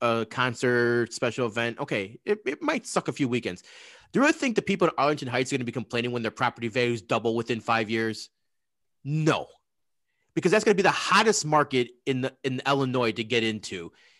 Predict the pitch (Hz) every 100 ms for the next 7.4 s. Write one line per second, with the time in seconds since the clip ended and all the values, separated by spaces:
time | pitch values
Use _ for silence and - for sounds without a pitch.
0 | _ 135 160 180 196 170 160 240 220 170
1 | 160 147 120 - 151 123 113 - _ _
2 | - 147 131 135 113 101 - - 120 104
3 | 101 127 143 104 101 - - _ - 143
4 | 190 226 185 156 156 165 117 - 143 147
5 | 135 123 135 127 120 110 - 139 143 123
6 | 117 117 131 135 120 110 123 127 117 -
7 | 117 123 123